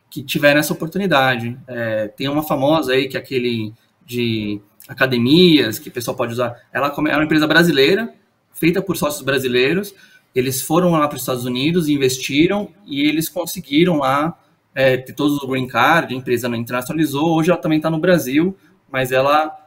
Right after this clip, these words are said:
é um dos exemplos de como o investidor pode ir pros Estados Unidos e pegar lá o green card, enfim, gerar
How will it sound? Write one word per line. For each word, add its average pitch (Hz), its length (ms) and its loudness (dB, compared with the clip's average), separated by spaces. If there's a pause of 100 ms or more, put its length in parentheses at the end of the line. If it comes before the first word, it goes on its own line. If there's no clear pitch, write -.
(260)
é 147 80 -6
um 147 120 0
dos 147 120 0
exemplos 143 440 0
de 147 340 -2 (520)
como 180 200 4
o 185 40 6
investidor 156 580 0
pode 147 540 0 (240)
ir - 120 -2
pros 151 120 -6
Estados 139 220 -2
Unidos 139 440 -2
e 156 60 2
pegar 143 320 2
lá 135 240 4
o 123 140 -4
green 113 320 -4
card, 123 460 0
enfim, 113 340 -10
gerar 110 580 -6